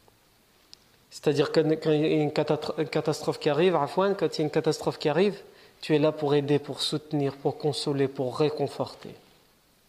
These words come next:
les gens. Le musulman, il est comme ça. Il vit avec l'autre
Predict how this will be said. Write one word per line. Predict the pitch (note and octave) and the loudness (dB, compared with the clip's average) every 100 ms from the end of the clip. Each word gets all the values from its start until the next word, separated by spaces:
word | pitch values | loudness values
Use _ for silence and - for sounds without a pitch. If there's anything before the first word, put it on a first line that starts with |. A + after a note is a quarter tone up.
| _ _ _ | _ _ _
les | A#2+ A#2 | -6 -4
gens. | F#2+ - - _ _ _ _ _ _ _ _ - | -6 -14 -20 _ _ _ _ _ _ _ _ -4
Le | |
musulman, | C3+ C#3 E3 | -2 0 2
il | E3+ | 2
est | D#3 | 0
comme | D#3 C3+ | 0 -6
ça. | - - - _ _ - | -8 -14 -20 _ _ -6
Il | C#3+ | -2
vit | D3 E3+ | 2 4
avec | D#3 D3+ D#3+ | 4 2 0
l'autre | D3 - | 0 -4